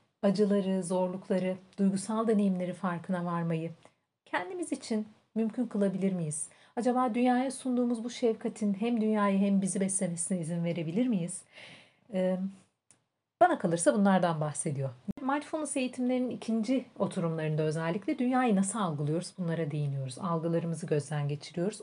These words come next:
Objektif gerçekliğin bizim algılarımızdan farklı olabileceğini, benzer olabileceğini, ancak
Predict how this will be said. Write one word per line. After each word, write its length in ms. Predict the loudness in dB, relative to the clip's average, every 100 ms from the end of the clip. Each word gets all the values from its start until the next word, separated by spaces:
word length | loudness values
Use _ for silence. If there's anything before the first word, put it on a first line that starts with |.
| -10
Objektif 500 | -4 -2 -2 -6 -2
gerçekliğin 720 | -2 -2 -4 -6 -4 -4 -6 -14 -20 -20 _ -4
bizim 220 | -2 -2
algılarımızdan 880 | 0 0 2 2 0 -2 -2 -2 -2 -8 -20 -4
farklı 320 | -2 0 2
olabileceğini, 720 | 4 4 2 0 0 -2 -4 -2
benzer 320 | 0 4 4
olabileceğini, 720 | 6 4 2 -2 -2 -4 -4
ancak 320 | -4 0 0